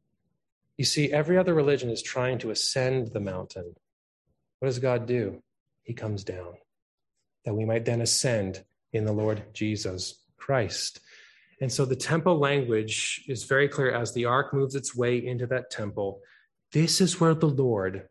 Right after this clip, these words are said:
has chosen to dwell forever. And the Son himself dwells with us that we might dwell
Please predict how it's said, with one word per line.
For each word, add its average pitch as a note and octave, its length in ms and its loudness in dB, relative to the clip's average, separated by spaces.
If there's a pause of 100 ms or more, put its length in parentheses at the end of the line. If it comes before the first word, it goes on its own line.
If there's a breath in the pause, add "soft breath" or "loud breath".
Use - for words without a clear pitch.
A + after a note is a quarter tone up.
(280)
has A2 180 -4
chosen C#3+ 760 0 (100)
to B2 100 -4
dwell G#2+ 680 -4 (160)
forever. F#2 680 -8 (640 loud breath)
And A2 100 -2
the G#2+ 60 -4
Son C3+ 300 2
himself B2+ 640 2
dwells C3+ 500 2
with C3+ 240 2
us - 500 -2 (280 soft breath)
that G#2 160 0
we A2 120 0
might A#2 480 -2
dwell G#2+ 640 0